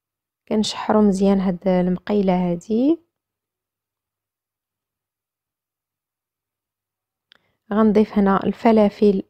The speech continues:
بربعه، آه، كيف ما قلت لكم في الفيديو السابق، حتى هو كان الفلفله، كان هاد رمضان كان وجدها، آه، بكميه كتيره، وكنديرها في واحد القريعه، وكنضيف ليها شويه ديال زيت الزيتون،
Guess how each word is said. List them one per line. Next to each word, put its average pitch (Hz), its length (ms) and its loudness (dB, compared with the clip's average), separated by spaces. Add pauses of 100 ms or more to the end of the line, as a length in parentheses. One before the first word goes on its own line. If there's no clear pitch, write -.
(100)
بربعه، 185 720 -2 (1600)
آه، 202 160 0
كيف 208 240 -4
ما 208 100 2
قلت 196 200 0
لكم 196 220 -2
في 202 140 -6
الفيديو 190 320 -4
السابق، 190 540 -2
حتى - 240 -4
هو 202 260 4
كان 196 300 -2
الفلفله، 190 500 -2
كان 208 300 0
هاد 196 300 0 (220)
رمضان 196 440 2
كان 202 320 -2
وجدها، 202 800 0 (680)
آه، 202 360 0
بكميه 208 460 0
كتيره، 202 600 0
وكنديرها 226 560 2
في - 100 -14
واحد 208 260 -4
القريعه، 196 540 0
وكنضيف 208 540 -2
ليها 196 140 2
شويه 202 240 0
ديال 202 180 2
زيت 190 300 -6
الزيتون، 208 460 0